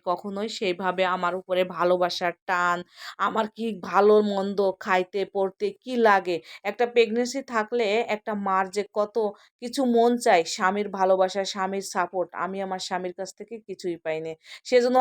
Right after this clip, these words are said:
আস্তে আস্তে দূরে কোথায় যেন সরে যাচ্ছে। আর আমিও, শরীর আস্তে আস্তে ভারী হয়ে আসলো। আট নয় মাসের সময় আমারও আর কিছু ভালো লাগতেছে না।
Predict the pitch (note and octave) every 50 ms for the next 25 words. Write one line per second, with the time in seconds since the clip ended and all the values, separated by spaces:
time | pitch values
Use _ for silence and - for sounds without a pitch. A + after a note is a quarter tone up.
0 | - - A3+ A3+ A3 - - B3 A#3+ A#3+ A#3+ - C4+ B3 G#3 A3 A3 G#3+ A3 A3
1 | A3 A3 G#3+ G#3+ G#3+ A3 G#3+ G#3+ G#3+ A3+ A3+ B3 B3+ B3 - G#3+ F3+ F3+ E3+ D#3+
2 | D#3+ D#3+ D#3+ - - - F3 D#3 - _ - - - - - - G3+ G#3+ G#3+ -
3 | - G#3 G#3+ G#3+ G#3+ A3 A3+ A3 A3 A#3 A3 G#3 G#3 G#3+ G3 E3 F#3+ G3 - -
4 | G#3 G3+ G3+ - - - F3+ F#3 F3 F3+ F3+ G3+ G#3+ G#3 G#3+ G#3 G3+ G3 D3+ -
5 | F3+ F#3+ - - G#3 G#3+ A3 A3 A3 _ _ - - - F#3+ G3 F#3+ - G3+ G3+
6 | G3 G3+ G3 F#3+ F#3+ F#3+ G#3+ G#3 G#3 - - G#3+ G#3 G#3+ G#3+ - F#3 F#3 F#3+ F#3
7 | F#3 F#3+ F#3 F3+ F3+ F3+ - F#3+ F3+ - A3+ G#3 F#3 F#3 F3+ F3 F3 E3+ D#3+ D#3+
8 | - _ - E3 D#3 - E3 D#3+ D#3